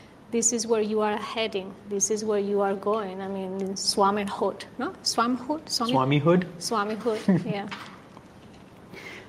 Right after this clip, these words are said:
Speaker 2: Babaji, for it was indeed he, motioned me to a seat near him under the tree. He was strong and young, and looked like Lahiri Mahashaya,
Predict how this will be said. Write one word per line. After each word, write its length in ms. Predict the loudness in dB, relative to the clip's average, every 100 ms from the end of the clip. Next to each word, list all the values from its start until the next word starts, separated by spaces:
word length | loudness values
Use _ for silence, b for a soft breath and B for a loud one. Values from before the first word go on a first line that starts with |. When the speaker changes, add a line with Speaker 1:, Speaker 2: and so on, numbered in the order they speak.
| -14 0
Speaker 2:
Babaji, 680 | 12 12 12 12 12 8 8
for 200 | 10 12
it 160 | 10
was 220 | 8 6 6
indeed 460 | 0 0 0 0
he, 440 | -2 0 2 0 -4 -12 -20 -20 -20 -20 -20 -14
motioned 680 | 2 8 8 8 2 2 4
me 220 | 2 2 0
to 140 | 2
a 60 | 2
seat 480 | 2 -4 -6 -6 -8
near 300 | -4 -2 -2
him 300 | -2 -4 -2
under 260 | -2 0 0
the 100 | 0
tree. 340 | -6 -4 -4 -6 -14 -20 -20 -20 -20 -20 -20 -20 B B B
He 160 | 2 6
was 180 | 8 6 -2
strong 680 | 4 8 8 8 4 -4 -6
and 200 | -4 -4 -2
young, 480 | 0 0 0 -4 -8 -12 B B B
and 280 | 2 4 8
looked 280 | 8 6 2
like 240 | 2 2
Lahiri 340 | 2 2 2 0
Mahashaya, 680 | -2 -4 -6 -2 -2 -2